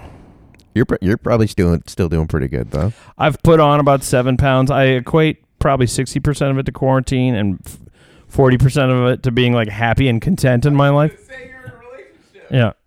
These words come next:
Speaker 2: yeah.
Speaker 3: Problem solved.
Speaker 2: I'm doing my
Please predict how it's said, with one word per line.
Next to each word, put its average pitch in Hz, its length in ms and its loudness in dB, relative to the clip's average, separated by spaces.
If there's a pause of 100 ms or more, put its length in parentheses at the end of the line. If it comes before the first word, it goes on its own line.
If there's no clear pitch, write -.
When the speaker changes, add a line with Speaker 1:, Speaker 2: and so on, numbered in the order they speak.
(120)
Speaker 2:
yeah. 107 180 -4 (240)
Speaker 3:
Problem - 280 -20 (100)
solved. - 460 -20 (300)
Speaker 2:
I'm 135 180 2
doing 143 180 4
my 123 160 0